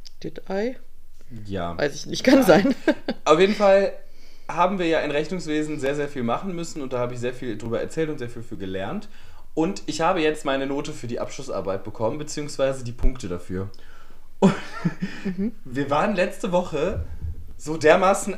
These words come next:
Speaker 2: aggro deswegen, weil wir einfach, und ich versteh's, also natürlich, keine Ahnung, wird wahrscheinlich gerechtfertigt sein, aber irgendwie finde ich's frech, dass wir nicht mal mehr einen Satz dazu geschrieben bekommen haben, sondern einfach nur neun von dreißig Punkten eingetragen <laughs> bekommen haben.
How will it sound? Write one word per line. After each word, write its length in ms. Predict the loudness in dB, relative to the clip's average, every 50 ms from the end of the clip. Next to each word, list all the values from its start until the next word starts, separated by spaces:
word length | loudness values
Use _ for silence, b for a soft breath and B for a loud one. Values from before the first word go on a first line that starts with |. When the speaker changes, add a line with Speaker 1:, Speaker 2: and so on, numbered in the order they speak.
| 0 0
Speaker 2:
aggro 360 | 0 0 0 -2 -4 -4 -2
deswegen, 720 | -2 -2 -4 -4 -6 -6 -6 -6 -6 -4 -6 -6 -6 2 6
weil 200 | 6 6 8 6
wir 160 | 4 4 4
einfach, 340 | -2 -2 -2 -4 -6 -6 -4
und 100 | -6 -6
ich 80 | -6
versteh's, 520 | -8 -8 -8 -4 -2 -2 -2 -2 -4 -8 -8 -10 -8 0
also 240 | 2 2 2 2 -4 -6 -2
natürlich, 420 | -2 -2 0 2 0 0 0 -2 2
keine 240 | 4 4 4 4 4
Ahnung, 340 | 2 2 2 0 -4 -4 -2
wird 160 | -4 -2 0
wahrscheinlich 420 | 0 -2 0 0 0 0 -2 -4
gerechtfertigt 600 | -4 -2 -2 -2 -2 -2 -2 -2 -2 -2 -4 -4 0
sein, 280 | 2 2 2 2 0 -4 b b b b b b b b
aber 260 | 2 4 4 4 4
irgendwie 240 | 4 0 0 -2 -4
finde 240 | -4 -4 -4 -4 -4
ich's 160 | -8 -8 -10 -10 -10 -10 -10 -10 -10
frech, 300 | -8 -2 -2 -2 -2 -2
dass 160 | -6 -8 -6
wir 80 | -6 -6
nicht 140 | -6 -4 -4
mal 100 | -4 -2
mehr 440 | 0 2 2 2 2 0 -2 -8 -10 -10 -10
einen 160 | -8 -8 0
Satz 280 | 2 2 0 0 0
dazu 260 | -4 -4 -4 -2 -6 -6
geschrieben 440 | -6 -6 -6 -6 -4 -4 -4 -4
bekommen 340 | -6 -4 0 0 0 0 0
haben, 220 | 0 0 0 0 -2
sondern 240 | -4 -2 -2 0
einfach 240 | -2 -2 -4 -4 -6
nur 240 | -6 -6 -6 -6 b b b b b b b b b b b b b -10 -4
neun 360 | 8 10 12 12 12 10 6 0
von 200 | 0 -4 -2 0
dreißig 480 | 4 4 4 4 4 0 -6 -8 -6 -2
Punkten 400 | 0 0 0 0 -4 -6 -6 -4
eingetragen 680 | -4 -4 -4 -4 -4 -4 -2 0 0 0 2 2 4 10
<laughs> 20 |
bekommen 540 | 10 10 10 10 10 10 8 8 8 6 8
haben. 380 | 10 10 10 8 4 0 -4